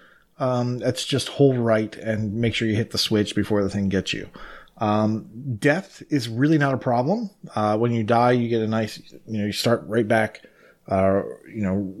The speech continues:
just before that. Um, so if it's like a chase sequence, you get to start the chase sequence over again. They're pretty good about that. Uh, there is going to be an issue with the collectibles because you can't go back. And from what I've seen,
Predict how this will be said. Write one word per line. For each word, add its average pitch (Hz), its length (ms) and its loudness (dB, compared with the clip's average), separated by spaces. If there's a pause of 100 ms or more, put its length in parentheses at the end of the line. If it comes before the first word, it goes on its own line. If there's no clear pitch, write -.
(160)
just 123 260 0
before 120 380 2
that. 113 380 2 (120)
Um, 104 320 -2
so 110 100 0
if 107 60 0
it's - 100 -6
like 107 120 -2
a 98 40 -4
chase 120 300 0
sequence, 110 480 -4
you 147 180 0
get 117 140 2
to 107 80 -4
start 101 240 -4
the - 40 -20
chase - 260 -6
sequence 98 300 -6
over 90 200 -6
again. 90 300 -10 (420)
They're 113 100 -8
pretty 101 220 -6
good 92 140 -4
about 90 300 -4
that. 92 300 -4 (480)
Uh, 113 220 0
there 139 340 0
is 262 320 -2
going 220 280 6
to 180 100 2
be 180 180 2
an 151 180 -2
issue 180 540 2 (380)
with 135 220 0
the 147 120 -2
collectibles - 960 -2
because 127 300 4
you 160 100 2
can't 190 420 0
go 165 180 4
back. 113 440 0 (140)
And 120 160 -2
from 143 160 2
what 135 140 4
I've 131 160 2
seen, 156 500 2